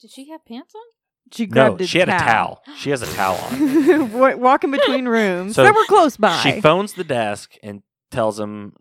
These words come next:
Speaker 3: the toilet stopped up. The water was coming
Speaker 2: Coming up.
Speaker 3: up. You need to get here. So they send someone immediately.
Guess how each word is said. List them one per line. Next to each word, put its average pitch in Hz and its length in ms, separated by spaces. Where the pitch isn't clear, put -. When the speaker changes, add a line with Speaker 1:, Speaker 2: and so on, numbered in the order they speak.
Speaker 3:
the 92 100
toilet 127 400
stopped 117 400
up. 95 280
The 107 120
water 117 320
was 113 140
coming 110 280
Speaker 2:
Coming 98 120
up. 92 180
Speaker 3:
up. - 60
You 113 180
need 113 140
to 98 80
get 98 200
here. 82 140
So - 160
they 107 140
send 107 220
someone 98 260
immediately. 113 560